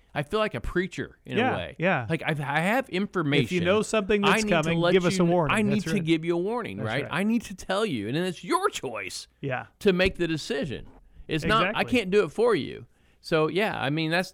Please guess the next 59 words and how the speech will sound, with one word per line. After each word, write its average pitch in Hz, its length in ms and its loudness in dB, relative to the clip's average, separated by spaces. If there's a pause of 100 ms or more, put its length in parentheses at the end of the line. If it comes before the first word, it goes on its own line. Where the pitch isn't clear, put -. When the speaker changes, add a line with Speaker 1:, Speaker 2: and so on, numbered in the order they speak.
Speaker 1:
that's 196 440 2
kind 180 220 -2
of, 147 360 -6
that's, 151 340 -2
you 120 160 -6
got 101 260 -4
it. 65 80 -14
You 104 100 -6
Speaker 2:
Yep. 107 40 -4
Speaker 1:
nailed 82 240 -6
it. 71 100 -12
I 113 100 -4
knew 127 120 -2
you'd 92 220 -6
nail 78 240 -10
it. - 100 -14
Speaker 2:
Yep. 202 240 -6 (300)
Speaker 1:
All 156 120 8
right, 123 200 2
so 147 160 0
let's 160 180 -2
talk 160 240 2
about 135 460 -2
the 123 100 -4
next 117 320 -4
thing. 78 240 -10
So - 160 -6
we 120 80 -6
talked 156 280 0
about 151 180 -2
the 143 80 -6
money 139 220 0
grab 131 280 0
later 127 340 -2
with 113 140 -6
the 104 100 -10
changes 120 460 -6
in 110 100 -4
R 117 200 -4
M 117 120 -2
Ds 117 380 -4
age 92 240 -6
seventy-five 110 1160 -4
and 87 180 -8
when 113 160 -6
all 113 160 -6
the 101 80 -6
population 107 880 -6
will 95 100 -8
be 117 160 -4
at 120 80 -4
that 113 180 -4
age 107 280 -6
and 85 160 -10
how 110 100 -6
much 113 220 -10
money 107 180 -8
they're 95 120 -8
gonna 98 220 -8